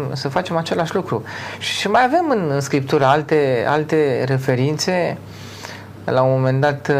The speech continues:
uh, alți oameni care s-au, s-au botezat, s-au botezat de multe ori și,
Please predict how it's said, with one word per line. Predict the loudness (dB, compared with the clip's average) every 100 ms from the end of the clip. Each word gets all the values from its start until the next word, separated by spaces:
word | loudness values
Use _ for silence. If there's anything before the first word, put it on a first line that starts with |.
| 2 0
uh, | -2 -10 -18 -18 -18 -18 -18 -18 -18 -12 0
alți | 0 2 2
oameni | 2 0
care | -2 -2
s-au, | -2 -2
s-au | 0 -2 2
botezat, | 0 0 0 0 0
s-au | -2 0
botezat | 0 0 0 -2 -4 -12 -12 -14 -2
de | 0
multe | 2 2 2
ori | 2
și, | 0 -2 -4